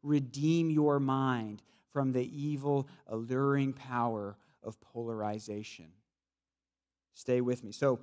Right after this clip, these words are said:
this morning I want to share with you this very, very short psalm. This is Psalm one thirty-one.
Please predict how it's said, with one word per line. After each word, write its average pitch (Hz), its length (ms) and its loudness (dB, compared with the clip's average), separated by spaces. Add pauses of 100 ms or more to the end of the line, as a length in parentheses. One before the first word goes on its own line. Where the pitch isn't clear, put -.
(260)
this 165 160 4
morning 190 200 8
I 190 60 8
want 190 160 4
to 147 60 -2
share 185 280 6
with 180 160 6
you 175 80 -4
this 147 200 0
very, 160 400 4
very 156 240 4
short 160 480 -2
psalm. 135 520 0 (200)
This 156 160 -2
is 151 120 2
Psalm 156 480 4
one 156 300 4
thirty-one. 135 840 2